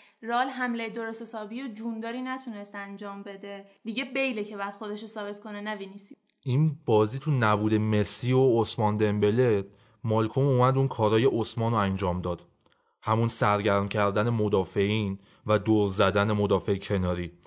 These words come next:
Speaker 2: اینا رو در حد عثمان دمبله نه، ولی خب به عنوان مالکوم هجده ساله خیلی خوب انجام داد.
Speaker 1: یه موقعیت هم بیل داشت که اونطوری از دست داد. من اصلاً نفهمیدم برای چی آورد رو پای راستش، مگه چپ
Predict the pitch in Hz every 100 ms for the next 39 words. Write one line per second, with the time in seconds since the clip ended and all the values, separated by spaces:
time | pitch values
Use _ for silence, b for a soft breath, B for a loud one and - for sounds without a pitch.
0 | B - 123 139 156 - - 123 117 113
1 | 135 151 120 123 113 110 107 107 120 131
2 | 131 127 98 98 117 117 110 101 - _
3 | _ _ _ _ _ 127 117 110 107 117
4 | 117 110 104 113 113 101 107 101 104 98
5 | 110 120 139 120 107 110 98 95 95 90
6 | 87 85 - _ 240 269 339 339 269 269
7 | 294 381 392 320 285 311 330 339 - -
8 | 339 339 339 240 240 254 240 294 285 294
9 | 247 269 - 302 294 247 247 311 339 392
10 | 339 370 403 403 370 285 262 339 330 311
11 | 302 - 320 311 302 320 330 254 226 226
12 | 226 285 B B B _ - - 262